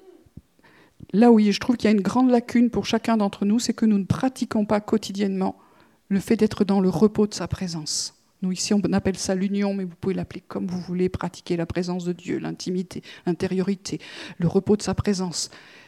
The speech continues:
Mais nous sommes un ensemble. De le pratiquer, de le pratiquer. Ça, que ça devienne naturel, une,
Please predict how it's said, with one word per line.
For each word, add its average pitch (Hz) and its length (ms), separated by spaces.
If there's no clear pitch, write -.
Mais 202 100
nous 214 120
sommes 220 320
un 233 260
ensemble. 175 560
De 226 100
le 233 100
pratiquer, 226 640
de 196 120
le 220 80
pratiquer. - 720
Ça, - 120
que 233 140
ça 226 160
devienne 226 680
naturel, 185 680
une, 180 260